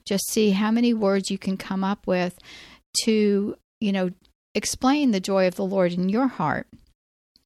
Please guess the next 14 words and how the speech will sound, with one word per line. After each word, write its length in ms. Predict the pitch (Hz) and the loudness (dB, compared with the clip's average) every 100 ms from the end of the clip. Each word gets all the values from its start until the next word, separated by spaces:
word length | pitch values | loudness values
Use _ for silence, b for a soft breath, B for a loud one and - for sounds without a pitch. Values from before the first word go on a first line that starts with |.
| _ _ _ _ _ B B B B | _ _ _ _ _ B B B B
In 140 | 240 247 | 4 6
Nehemiah 580 | 294 311 277 240 240 - | 8 6 4 4 2 0
eight 300 | 202 220 - - | 0 0 -2 -8
ten, 420 | - 208 208 202 | -2 0 0 0
it 160 | 208 - | -4 -4
says, 720 | - 208 196 196 196 - - _ _ _ _ | -2 0 2 0 -2 -8 -16 _ _ _ _
"Then 220 | - 254 | 0 2
he 100 | 302 | 2
said 300 | 285 233 214 | 2 2 2
to 140 | 214 202 | 2 0
them, 480 | 196 190 190 202 - _ _ b b b | 0 -2 -2 -6 -8 _ _ b b b
'Go 140 | 247 247 | 4 6
your 240 | 269 285 | 4 4
way, 580 | 233 202 190 190 190 | 2 2 2 2 0